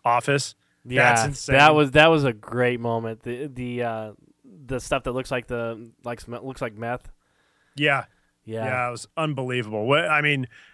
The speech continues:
Speaker 1: uh, when, when Hank almost gets mowed b-, down by the two brothers.
Speaker 2: Yes.
Speaker 1: And there's just so much.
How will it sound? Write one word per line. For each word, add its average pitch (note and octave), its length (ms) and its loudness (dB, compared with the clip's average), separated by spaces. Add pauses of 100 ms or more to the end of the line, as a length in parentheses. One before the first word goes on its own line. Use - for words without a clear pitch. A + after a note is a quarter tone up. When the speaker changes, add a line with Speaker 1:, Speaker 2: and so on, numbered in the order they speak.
(140)
Speaker 1:
uh, D3 80 2
when, D3 320 2
when C#3+ 160 0
Hank D#3 280 -2
almost D3 380 -4
gets C3+ 180 -6
mowed C3+ 380 -2
b-, C#3+ 80 -6
down C3 340 0
by C3 140 2
the A2+ 100 -4
two C3+ 220 -4
brothers. C3 520 -2 (360)
Speaker 2:
Yes. G#2 500 -14 (520)
Speaker 1:
And C#3+ 200 2
there's D3+ 200 2
just D3+ 260 0
so D#3 480 2
much. B2+ 460 0